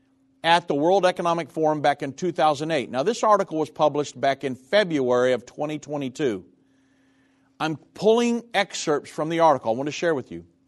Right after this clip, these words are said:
Southern Baptist pastor Rick Warren told the globalist of the World Economic Forum. Now, uh, number one, why is he at the World Economic Forum? If you understand the World Economic Forum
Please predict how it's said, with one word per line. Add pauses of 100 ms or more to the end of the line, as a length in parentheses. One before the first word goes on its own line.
(260)
Southern
Baptist
pastor (160)
Rick
Warren (560)
told
the
globalist
of
the
World
Economic
Forum.
Now,
uh,
number
one, (340)
why
is
he
at
the
World
Economic
Forum?
If
you
understand
the
World
Economic
Forum